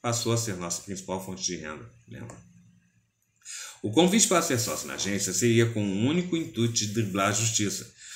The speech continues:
Há dois meses, a Perla me chamou para ir a uma agência, ou melhor, para abrir uma agência. Sendo que, por causa de problemas profissionais de anos atrás, meu com ela, eu tinha prometido que nunca mais trabalharia com ela.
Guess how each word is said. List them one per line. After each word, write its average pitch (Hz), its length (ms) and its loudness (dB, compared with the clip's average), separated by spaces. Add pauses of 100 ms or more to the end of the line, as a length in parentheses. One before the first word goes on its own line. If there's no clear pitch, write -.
(200)
Há 160 120 12
dois 165 220 6
meses, 151 360 2
a 127 80 4
Perla 120 320 6
me 117 100 6
chamou 117 460 4
para 101 160 2
ir 98 400 0
a 98 120 -2
uma 101 200 0
agência, 104 580 -2 (160)
ou 123 100 2
melhor, 92 300 0 (300)
para 147 240 8
abrir 131 300 4
uma 117 180 2
agência. - 460 -6 (520)
Sendo 147 460 4
que, 113 160 0
por 110 260 -2
causa 104 280 0
de - 80 -4
problemas 87 420 -6 (160)
profissionais 92 540 -4
de 87 60 -6
anos 80 180 -8
atrás, 104 580 0
meu 95 280 0
com - 160 -12
ela, 92 380 -2 (800)
eu 131 120 6
tinha 127 180 4
prometido 123 540 2 (320)
que 117 80 4
nunca 143 300 2
mais 127 220 2
trabalharia 120 480 4
com 135 120 -2
ela. 113 400 4